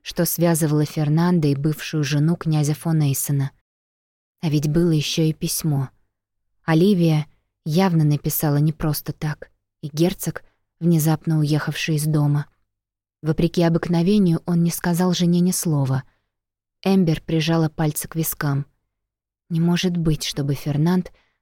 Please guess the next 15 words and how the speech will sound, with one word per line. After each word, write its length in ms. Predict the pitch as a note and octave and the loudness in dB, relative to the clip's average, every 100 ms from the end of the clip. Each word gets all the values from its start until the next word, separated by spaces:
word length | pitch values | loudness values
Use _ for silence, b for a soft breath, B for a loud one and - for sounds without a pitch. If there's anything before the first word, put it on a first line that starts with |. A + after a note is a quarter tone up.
| - | -4
направился 640 | D#3 - F3+ D#3+ D3+ D3 | -4 0 0 0 0 -4
к 40 | - | -6
своей 360 | - D3 D3+ | -2 0 0
бывшей 400 | D3+ D3 - D#3 | 0 -2 -2 -2
любовнице. 760 | D#3 D#3 D3 C3 C3 - C3+ - _ _ _ _ _ | 0 0 0 0 -2 -4 -8 -10 _ _ _ _ _
Это 220 | D#3+ D#3 | -4 -4
так 320 | D3 - F#3 F3 | -4 -4 -4 0
на 60 | |
него 340 | D3+ D3+ D3 D#3+ | 0 2 2 0
не 100 | D#3+ | 0
похоже. 680 | E3 - - D#3+ C3+ C3 - _ _ _ _ _ _ _ _ | -4 -6 -4 -4 -2 -6 -8 _ _ _ _ _ _ _ _
Хотя 300 | E3+ - E3+ | -8 -4 -4
откуда 360 | - - F3 | -4 -4 -2
ей 220 | D3 D3 | 0 0
знать, 440 | C#3+ D#3 D3 C#3+ | 2 0 0 -2